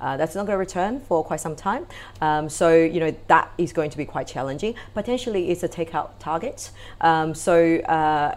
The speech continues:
you know, whether A two could buy them and just add to the portfolio, I think it's, it, it looks pretty attractive.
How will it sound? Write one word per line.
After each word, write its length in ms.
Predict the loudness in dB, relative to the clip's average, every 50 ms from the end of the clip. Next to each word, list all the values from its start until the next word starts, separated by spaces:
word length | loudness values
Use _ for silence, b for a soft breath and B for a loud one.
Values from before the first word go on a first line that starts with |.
| -6
you 80 | -10 -10
know, 80 | -8 -8
whether 200 | -8 -6 -6 -4
A 120 | -4 -6 -6
two 160 | -6 -8 -8
could 160 | -8 -6 -2
buy 240 | 0 0 0 0 0
them 320 | 2 2 2 2 2 0
and 120 | -2 -4 -4
just 160 | -6 -4 -2
add 180 | 0 0 0 0
to 100 | -2 -6
the 60 | -6
portfolio, 580 | -6 -6 -6 -4 0 2 2 2 4 2 0 0 B B B B
I 60 | B
think 200 | -2 -2 -2 -2
it's, 200 | -4 -6 -6 -4 -6
it, 200 | -4 -4 -4 -4 -2
it 80 | -2
looks 180 | -2 -2 -4 -6
pretty 240 | -8 -6 -6 -6 -6
attractive. 560 | -6 -8 -10 -10 -8 -6 -6 -6 -6 -8